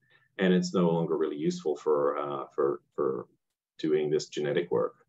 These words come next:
So I'm just gonna go through each of these things in a little more detail,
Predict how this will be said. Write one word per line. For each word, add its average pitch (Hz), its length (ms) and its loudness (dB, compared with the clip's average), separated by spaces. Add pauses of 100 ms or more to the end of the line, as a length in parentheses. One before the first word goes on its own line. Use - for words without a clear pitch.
(120)
So - 120 -2
I'm 104 60 2
just 208 180 -2
gonna 180 140 4
go 120 240 8
through 110 220 4
each 117 240 0
of 101 100 2
these 98 220 2
things 98 240 4
in 95 80 6
a 87 40 4
little 87 400 4
more 78 480 0
detail, 71 600 -4